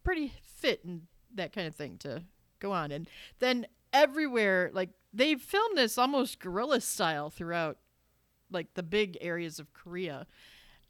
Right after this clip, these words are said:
And then they've got certain locations where it's locked down, like,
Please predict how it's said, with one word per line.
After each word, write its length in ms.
And 220
then 140
they've 280
got 260
certain 340
locations 760
where 140
it's 160
locked 300
down, 340
like, 200